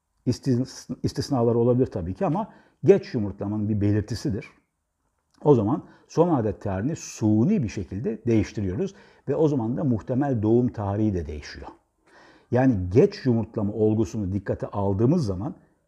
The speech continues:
ileride o tür sorunlarla karşılaşmayız. Acaba bebek ufak mı kaldı, şu mu kaldı, şöyle mi oldu, böyle mi oldu diye. Çünkü yaklaşık olarak yüzde yirmi normal seyreden ve sağlıklı bebeğin doğumuyla sonuçlanan gebelikte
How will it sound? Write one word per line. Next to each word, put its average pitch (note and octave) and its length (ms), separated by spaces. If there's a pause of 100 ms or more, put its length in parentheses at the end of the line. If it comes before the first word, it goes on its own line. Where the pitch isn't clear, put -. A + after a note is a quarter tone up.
(100)
ileride C#3+ 580
o - 120
tür A2 120
sorunlarla F#2+ 560
karşılaşmayız. F#2 600
Acaba F#2+ 340
bebek F#2+ 260
ufak - 320
mı F#2+ 60
kaldı, F#2 340
şu A2 160
mu F#2+ 120
kaldı, F2+ 420 (600)
şöyle G#2 300
mi F#2 120
oldu, F2+ 200
böyle G2 180
mi F2+ 100
oldu E2 280
diye. D3 260 (260)
Çünkü C#3+ 460 (140)
yaklaşık A#2+ 480
olarak B2 300
yüzde A2 320
yirmi A2+ 400
normal A2 360
seyreden G2+ 520
ve G2 100
sağlıklı G2+ 520
bebeğin G2 440 (340)
doğumuyla A2+ 340
sonuçlanan F2+ 680
gebelikte B2 680